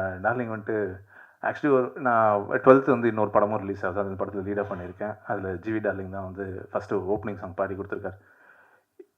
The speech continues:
யாரு, அதாவது அவருடைய ஸ்டேச்சர்ல இருக்கும்போது அதை பண்ணணுன்ற அவசியமே அவருக்கு இல்ல. ஏன்னா அது ஒரு பெரிய பணமோ இருக்க போறதில்ல,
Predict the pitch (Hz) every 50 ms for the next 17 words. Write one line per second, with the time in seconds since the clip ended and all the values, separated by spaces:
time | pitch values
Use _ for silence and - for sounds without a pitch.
0 | _ _ - - 139 143 143 170 190 185 180 170 - - - 135 135 143 151 151
1 | 156 - - - _ - - 135 151 165 156 151 151 147 - - 180 175 - 170
2 | 151 147 139 135 135 - 156 135 127 123 117 135 180 - - - _ - 120 110
3 | 104 117 120 123 135 135 127 123 113 104 120 123 - 135 131 131 123 113 107 104
4 | - 101 92 95 104 98 - _ _ _ _ _ _ - 104 101 101 92 95 98
5 | 98 101 107 104 113 113 104 101 110 107 101 104 110 107 107 104 101 98 101 101
6 | 104 101 104 101 95 101 98 101 107 113